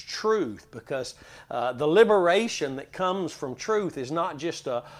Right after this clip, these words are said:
a, a thing that happens when you're born again.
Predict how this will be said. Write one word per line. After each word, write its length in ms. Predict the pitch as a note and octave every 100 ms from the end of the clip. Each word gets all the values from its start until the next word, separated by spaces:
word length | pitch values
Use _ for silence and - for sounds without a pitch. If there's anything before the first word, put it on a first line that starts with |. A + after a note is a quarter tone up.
| -
a, 40 | -
a 440 | D3 C3 C#3+ B2+
thing 220 | - E3+ D3+
that 140 | B2+
happens 520 | E3 F#3+ F#3 C3 B2
when 140 | D#3+ D3+
you're 140 | C#3
born 320 | A#2 E3 D#3+
again. 580 | C3+ A2+ F3+ G3 B2